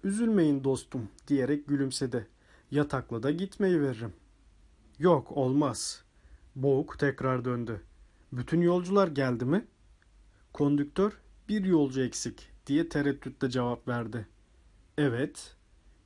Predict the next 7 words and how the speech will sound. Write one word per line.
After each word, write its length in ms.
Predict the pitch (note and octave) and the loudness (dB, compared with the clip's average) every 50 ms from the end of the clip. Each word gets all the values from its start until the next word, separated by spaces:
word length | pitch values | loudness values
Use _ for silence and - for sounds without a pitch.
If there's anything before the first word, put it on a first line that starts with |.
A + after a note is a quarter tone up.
| _ - | _ -6
"Yedi 260 | D3 F#3 F#3+ A#3 A3+ | -4 -2 0 2 2
numara, 380 | G#3 F3 D3 B2 A#2 A2+ G#2 - - - _ _ - - - | 2 2 2 2 0 -2 -6 -8 -12 -18 _ _ -20 -8 -6
ikinci 420 | D#3+ C#3 - - E3 E3 D3+ D#3+ | -6 -4 0 2 2 2 4 2
mevkide. 640 | D#3+ D3+ C#3+ C3 B2+ - C3+ C3 A#2+ B2 A#2+ A2 - - _ | 2 2 2 0 0 -2 -4 -4 -2 -2 -4 -6 -8 -8 _
Yolcu 480 | D3 D3 D#3+ E3+ E3+ E3+ E3+ G3+ A3 G#3+ - | 0 2 4 4 4 4 2 -2 -4 -6 -4
hala 400 | - A3+ G#3 F3+ D3 D3 D#3+ F3+ | -2 0 2 2 4 2 2 2
gelmedi. 560 | F3 F#3 F3 E3+ E3 D3+ C3+ B2 A#2 G#2+ | 2 2 2 4 4 2 0 -2 -4 -6